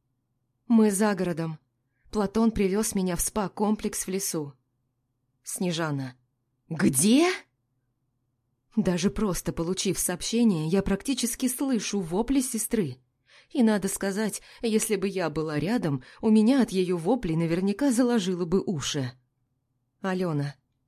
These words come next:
"Прости, я не знала". Снежана. "Ты с дуба рухнула!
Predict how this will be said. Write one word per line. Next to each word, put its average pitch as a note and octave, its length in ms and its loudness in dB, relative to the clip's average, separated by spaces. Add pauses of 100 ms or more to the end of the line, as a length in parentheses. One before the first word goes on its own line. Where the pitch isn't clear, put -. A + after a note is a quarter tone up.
(240)
"Прости, G#3 680 -2
я G3 180 2
не G3+ 140 6
знала". F#3 480 2 (800)
Снежана. D#3 720 -2 (420)
"Ты A3 200 8
с F3+ 140 -2
дуба F#3+ 360 4
рухнула! E3+ 540 0